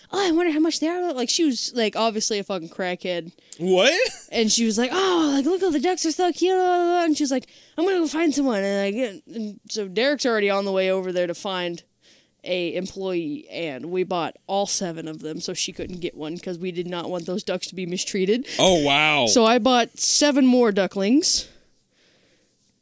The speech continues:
Speaker 1: So now I have eleven. <laughs>
Speaker 2: Huh.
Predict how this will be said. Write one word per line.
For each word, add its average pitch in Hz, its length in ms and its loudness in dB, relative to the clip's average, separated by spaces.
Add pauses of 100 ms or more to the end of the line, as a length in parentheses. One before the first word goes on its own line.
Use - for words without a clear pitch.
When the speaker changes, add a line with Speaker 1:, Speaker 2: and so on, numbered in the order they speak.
(140)
Speaker 1:
So - 160 -2
now 311 160 4
I 320 60 4
have 320 120 2
eleven. 320 800 2 (100)
<laughs> - 0 - (1160)
Speaker 2:
Huh. 226 280 0